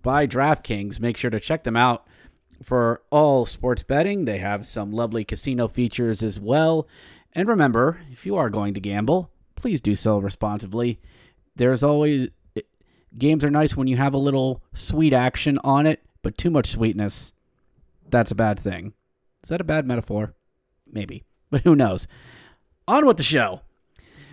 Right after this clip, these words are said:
The boys this weekend double dipped against the Wilkes-Barre Scranton Baby Penguins, our rivals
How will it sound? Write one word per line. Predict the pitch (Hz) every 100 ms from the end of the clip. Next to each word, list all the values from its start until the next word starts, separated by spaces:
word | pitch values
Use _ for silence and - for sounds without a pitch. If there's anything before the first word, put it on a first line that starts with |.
| - -
The | 147
boys | 160 226 233 185 156
this | 175 -
weekend | 165 143 143 135 127 123 - - _ _ _ _ _ - 104
double | 156 151 143
dipped | 107 90 - - - _ -
against | 127 135 120 -
the | 117
Wilkes-Barre | 123 165 143 - 147 143
Scranton | 123 - 131 131 - 113
Baby | - 127 120
Penguins, | 90 117 113 107 107 98
our | - 120 117
rivals | 127 147 147 135 131